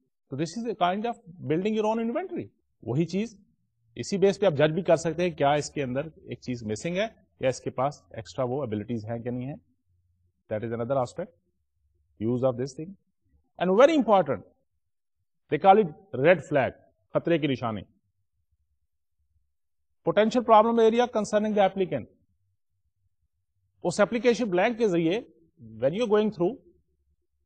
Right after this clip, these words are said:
you can put the red flag on certain areas. یہ کیا چیز ہے؟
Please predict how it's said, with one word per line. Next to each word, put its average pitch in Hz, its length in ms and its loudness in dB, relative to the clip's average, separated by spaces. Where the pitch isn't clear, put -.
you 156 140 -2
can 185 100 -2
put 196 220 2
the 160 60 8
red 180 140 6
flag 165 240 8
on 151 260 -6
certain 143 240 -2
areas. 104 360 -4
یہ 156 100 -6
کیا 180 160 -2
چیز 101 240 -8
ہے؟ 92 60 -10